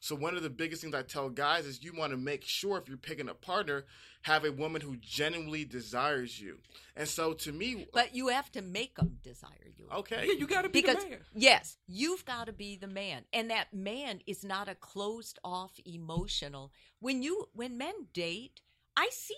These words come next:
Speaker 2: 'em. They come in my office and they've got their girlfriend with 'em, and they're just, like, so loving, and they hold, they're holding hands, and they're saying stuff like, "Okay, yeah, you're,"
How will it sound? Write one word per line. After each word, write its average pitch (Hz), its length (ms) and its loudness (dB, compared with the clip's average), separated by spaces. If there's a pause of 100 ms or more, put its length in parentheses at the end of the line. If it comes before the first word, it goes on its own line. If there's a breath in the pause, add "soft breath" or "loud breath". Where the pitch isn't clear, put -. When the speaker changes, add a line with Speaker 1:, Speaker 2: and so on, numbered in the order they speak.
Speaker 2:
'em. 143 220 -10
They 233 100 4
come 311 220 0
in 330 100 -4
my 277 200 2
office 226 440 -6
and 175 140 -10
they've 180 160 -10
got 202 220 -8
their 175 100 -8
girlfriend 175 800 -8
with 175 180 -8
'em, 220 220 -4 (360 soft breath)
and 302 160 2
they're 403 120 2
just, 415 340 -4
like, 349 240 -4
so - 320 -4 (240)
loving, 277 540 -4
and 202 100 -4
they 202 120 -4
hold, 220 380 -6
they're 185 140 -4
holding 220 400 -8
hands, 190 560 -4 (320 soft breath)
and 190 160 -4
they're 185 140 -2
saying 180 420 -4
stuff - 460 -8
like, 156 320 -6 (100)
"Okay, 151 840 -6
yeah, 165 220 0
you're," 180 480 -6